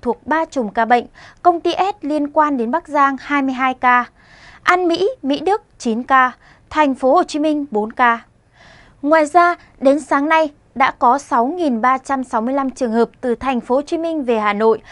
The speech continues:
được thống kê tại ba mươi quận, huyện, thị xã. Có năm nghìn sáu trăm linh một trường hợp đã được lấy mẫu và gửi Trung tâm Kiểm soát Bệnh tật Hà Nội xét nghiệm.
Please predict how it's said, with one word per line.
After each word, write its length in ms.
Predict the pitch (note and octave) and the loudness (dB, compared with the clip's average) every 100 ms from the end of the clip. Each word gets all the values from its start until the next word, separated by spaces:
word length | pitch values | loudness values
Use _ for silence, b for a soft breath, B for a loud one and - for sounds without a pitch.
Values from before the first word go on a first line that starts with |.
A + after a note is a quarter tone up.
| B B | B B
được 260 | D4 C#4+ | 0 0
thống 240 | - A#3+ C4+ | 0 0 0
kê 300 | - D#4+ D4+ | 0 2 2
tại 260 | D4+ C4 - | 2 0 0
ba 160 | C4+ | 0
mươi 140 | D4 C#4 | 0 0
quận, 180 | C#4 B3 - | 0 -2 -2
huyện, 280 | G#3+ A#3+ - | -6 -4 -4
thị 160 | A#3+ - | -10 -10
xã. 380 | A3+ G3+ - F4 B B _ | -6 -4 -6 -8 B B _
Có 120 | C#4 | 0
năm 340 | D#4 F4+ F#4 | 2 0 0
nghìn 160 | D#4 A#3+ | 0 -2
sáu 240 | - G3+ | -2 -4
trăm 200 | A3 C4 | -4 -6
linh 160 | B3 A#3+ | -4 -2
một 160 | A#3 - | -4 -4
trường 160 | A#3 | -6
hợp 180 | G#3 A3 G#3+ | -2 -2 -2
đã 180 | A3 C4+ | -4 -2
được 220 | D4+ - | -4 -2
lấy 200 | G3+ A3+ | -2 0
mẫu 240 | C4 F4+ | -2 -2
và 120 | F4+ | -2
gửi 220 | B3 G#3+ F#3 | -2 -2 -4
Trung 240 | - A#3 | -6 -6
tâm 220 | A#3+ A3+ | -4 -4
Kiểm 200 | G#3+ G3+ | -6 -8
soát 280 | F3+ D#4 E4+ | -6 -6 -6
Bệnh 120 | B3 | -6
tật 140 | - G3+ | -6 -6
Hà 100 | G#3 | -4
Nội 240 | G#3+ - | -2 -4
xét 220 | - D4 | -8 -6
nghiệm. 180 | C#4 - | -4 -4